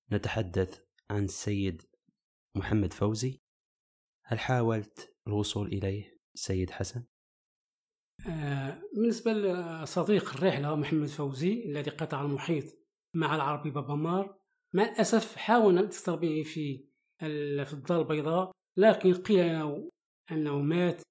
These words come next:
Speaker 2: البعض الآخر قال أنه لا زال يعيش في البرنوصي. حاولنا مرارا أن نتصل به لكن دون جدوى.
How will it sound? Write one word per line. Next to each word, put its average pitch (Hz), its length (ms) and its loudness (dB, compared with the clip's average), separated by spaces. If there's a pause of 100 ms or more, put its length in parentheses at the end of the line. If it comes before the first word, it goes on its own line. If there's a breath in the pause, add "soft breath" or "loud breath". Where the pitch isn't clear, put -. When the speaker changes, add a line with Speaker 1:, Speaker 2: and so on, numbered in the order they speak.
(300)
Speaker 2:
البعض 151 260 0
الآخر 170 400 -2
قال - 200 -2
أنه 160 220 -2
لا 156 140 0
زال 151 180 -2
يعيش 147 360 -4
في 147 420 -8
البرنوصي. 160 720 -2 (340)
حاولنا 185 400 6
مرارا 160 720 2 (440)
أن 175 360 4
نتصل 151 460 -4
به 143 180 0
لكن 151 440 0
دون 160 200 6
جدوى. 139 520 -4